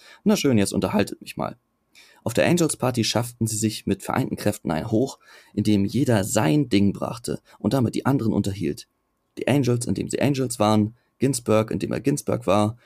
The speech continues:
die Pranksters, indem sie die Pranksters waren und die Bullen, indem sie die Bullen waren. Ja, sogar die Bullen brachten ihr Ding,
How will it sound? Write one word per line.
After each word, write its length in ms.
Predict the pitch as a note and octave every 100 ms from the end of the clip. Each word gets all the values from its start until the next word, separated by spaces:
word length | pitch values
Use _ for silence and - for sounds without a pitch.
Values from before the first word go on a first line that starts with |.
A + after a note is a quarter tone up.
| _ -
die 60 | F#2+
Pranksters, 440 | A#2 C#3+ - G#2+
indem 220 | - G2
sie 80 | G2
die 120 | F2
Pranksters 440 | - G#2+ - A#2 -
waren 340 | A2 A#2 A#2+ - -
und 140 | A2
die 60 | A#2
Bullen, 320 | D3 C#3 D#3+
indem 220 | - C#3
sie 100 | D#3+
die 80 | G#3
Bullen 340 | A3 C#3 E2
waren. 280 | - - - _ _ _ _ -
Ja, 260 | C#3 G3+ A#3
sogar 240 | F3 C#3+
die 100 | D3+
Bullen 300 | - E2+ -
brachten 360 | B2 E3 - C#3+
ihr 100 | A#2+
Ding, 260 | E2+ A2